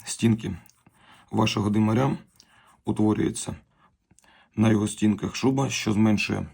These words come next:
його внутрішній діаметр і зменшує проточність димоходу, що з часом призведе до того, що ваш димар перестане правильним чином функціонувати,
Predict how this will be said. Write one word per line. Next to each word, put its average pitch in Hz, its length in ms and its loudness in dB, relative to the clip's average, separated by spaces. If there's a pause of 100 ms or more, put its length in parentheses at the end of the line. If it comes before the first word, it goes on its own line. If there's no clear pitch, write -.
(600)
його 107 240 2
внутрішній 110 480 -2
діаметр 131 520 0 (420)
і 113 280 0
зменшує 113 500 0
проточність 110 500 -4
димоходу, 127 520 -2 (380)
що - 220 -6
з 110 40 -2
часом 110 360 -2
призведе 101 420 -2
до 98 120 -2
того, 127 340 -4
що 98 500 -6 (880)
ваш 101 240 2
димар 117 340 0
перестане 117 500 -4 (540)
правильним 104 400 0
чином 127 300 -2
функціонувати, 110 760 -4